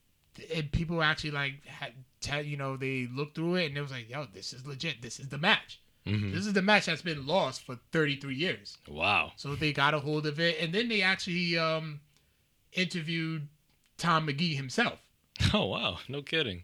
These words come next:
Speaker 1: Yeah, he's actually gonna be at Starrcast too, uh, this coming, like, later on this month
Speaker 2: Mm-hmm.
Speaker 1: with Bret. So they're obviously gonna talk about that match. He looks entirely different.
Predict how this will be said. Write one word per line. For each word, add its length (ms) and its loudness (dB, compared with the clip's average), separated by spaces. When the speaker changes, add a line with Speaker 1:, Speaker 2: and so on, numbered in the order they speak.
Speaker 1:
Yeah, 220 4
he's 220 0
actually 240 2
gonna 120 -6
be 160 -2
at 60 -6
Starrcast 640 -8
too, 280 -8
uh, 320 -8
this 160 -12
coming, 240 -12
like, 180 -8
later 160 -8
on 180 -6
this 160 -10
month 220 -10
Speaker 2:
Mm-hmm. 920 -8
Speaker 1:
with 280 2
Bret. 240 -4
So 120 -2
they're 220 4
obviously 360 4
gonna 180 -4
talk 260 -4
about 200 -6
that 100 -4
match. 240 -2
He 300 -2
looks 300 -8
entirely 880 4
different. 420 -4